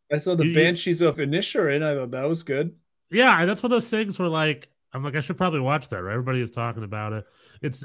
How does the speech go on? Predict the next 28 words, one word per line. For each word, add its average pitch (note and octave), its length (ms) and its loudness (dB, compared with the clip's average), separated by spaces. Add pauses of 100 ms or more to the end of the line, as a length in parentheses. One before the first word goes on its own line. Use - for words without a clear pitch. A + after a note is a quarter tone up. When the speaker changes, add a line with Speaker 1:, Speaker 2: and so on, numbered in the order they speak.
(120)
Speaker 2:
I D3+ 100 0
can't G3 260 0
think F3+ 140 0
of E3 80 0
anything D3+ 240 0
more C3+ 160 -2
Irish, A2 500 -4
right? F#2+ 160 -8
It's A#2 160 -10
a G2+ 40 -12
very C3+ 240 -4
Irish A2+ 420 -2
movie. G2 100 -4
Speaker 1:
It's - 120 -4
very F#3+ 300 6
Irish. F3+ 460 4
It D3 140 -6
left E3 240 0
me F3 100 0
sort E3 240 0
of C#3 80 -4
sad D3 420 2
in C#3+ 120 -2
a C3+ 60 -4
very C3 340 -2
specifically C3+ 680 -6
Irish B2+ 440 -4
way. C3 420 -2